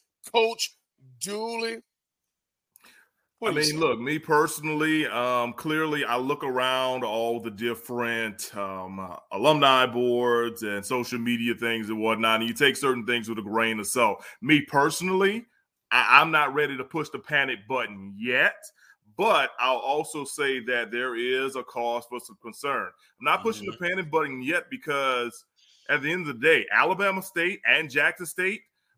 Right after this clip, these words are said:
Speaker 2: while those were losses for Southern University, they were also non-conference affairs, meaning that Southern has their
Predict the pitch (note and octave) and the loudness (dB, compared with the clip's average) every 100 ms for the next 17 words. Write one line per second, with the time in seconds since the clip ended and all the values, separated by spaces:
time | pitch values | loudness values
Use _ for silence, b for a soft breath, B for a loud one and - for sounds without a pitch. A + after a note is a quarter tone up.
0 | _ G#2+ C3 C#3+ C#3+ E3+ F3+ D#3+ C#3+ B2 | _ 2 2 4 0 0 -4 -2 -2 -2
1 | B2 D3+ E3 F3+ E3 F3+ - F#3 F3+ F3+ | -2 -2 -4 -8 -8 -10 -4 -4 -4 -6
2 | F#3 F3+ F#3+ F#3+ F3+ G3+ - _ - D3 | -4 0 0 -2 -8 -10 -12 _ -4 -2
3 | D3+ C#3+ D#3+ E3 F3 D3 C#3 C#3 C#3+ C#3+ | -2 0 -2 -2 -6 0 4 4 2 0
4 | C#3 C3 A2+ A#2 - E3 A#2+ - - - | -2 -2 -8 -10 -2 0 0 -4 -16 -20
5 | _ - F3 F3 D#3+ D3 G3 G#3 G3+ F#3+ | _ -8 -6 0 0 0 -4 -2 -2 -2
6 | F3+ E3 E3+ | 0 0 -2